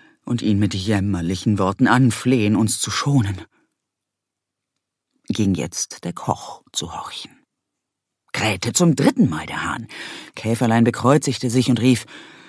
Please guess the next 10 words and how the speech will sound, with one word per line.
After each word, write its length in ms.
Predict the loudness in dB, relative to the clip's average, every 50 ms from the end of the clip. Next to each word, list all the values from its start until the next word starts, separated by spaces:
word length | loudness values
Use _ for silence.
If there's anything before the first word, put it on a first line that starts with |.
| -20 _ _ -2
„Gott 240 | 0 0 0 0
sei 200 | 0 0 -2 -2 -6 -8 -8
Dank, 400 | -10 -10 -10 -10 -16 -18 -18 -20 _ _ _ _ _ _ _ _ _ _ _
alle 260 | 0 0 0 0 -2 -8 -12 _
drei 240 | -6 -2 0 0 0 0
sind 280 | -2 -4 -4 -8 -12 -8
es.“ 220 | -8 -8 -8 -8 _ _ _ _ _ _ _ _ _ _ _ _ _ _ _ _ _ _ _ _ _ _ _ _ _ _ _ _ _ _
Und 200 | -2 -2 0 4
nun 260 | 4 4 4 4 0 -8 _ _ _ _ _ _ _ -14
geschwind 580 | -8 -8 -6 -6 -8 -2 4 4 4 4 4